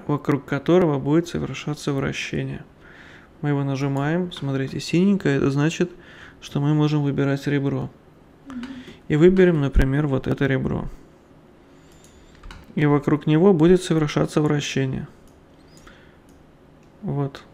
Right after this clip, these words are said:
Speaker 1: видите?
Speaker 2: Мгм.
Speaker 1: Это угол вращения, это количество сегментов.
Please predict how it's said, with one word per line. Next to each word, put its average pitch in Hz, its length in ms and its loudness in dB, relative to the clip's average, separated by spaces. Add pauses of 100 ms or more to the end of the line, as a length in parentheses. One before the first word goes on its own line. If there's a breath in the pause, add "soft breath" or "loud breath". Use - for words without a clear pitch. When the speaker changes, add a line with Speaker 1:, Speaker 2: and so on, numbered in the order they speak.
(160)
Speaker 1:
видите? 180 520 -2 (340)
Speaker 2:
Мгм. 220 560 -12 (880 loud breath)
Speaker 1:
Это 147 500 0
угол 147 400 4
вращения, 185 680 0
это 165 160 -2
количество 147 640 -2
сегментов. 135 920 -6